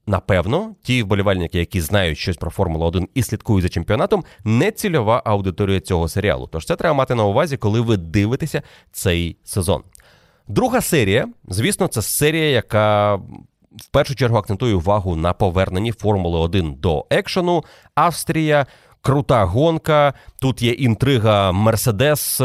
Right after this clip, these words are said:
система «дас», її, е,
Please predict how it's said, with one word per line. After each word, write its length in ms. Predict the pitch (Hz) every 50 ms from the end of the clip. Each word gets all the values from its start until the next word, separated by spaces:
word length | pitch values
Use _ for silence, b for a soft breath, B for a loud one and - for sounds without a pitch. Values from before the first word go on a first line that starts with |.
| 127 123 123 120
система 520 | - 113 101 - - 127 110 101 92 90
«дас», 600 | 85 87 85 - 127 131 131 123 - - - - 117 117 -
її, 960 | - 95 101 104 87 92 110 110 110 107 104 104 101 101 101 101 98 95 92 b b b b b b 95
е, 180 | 85 82 80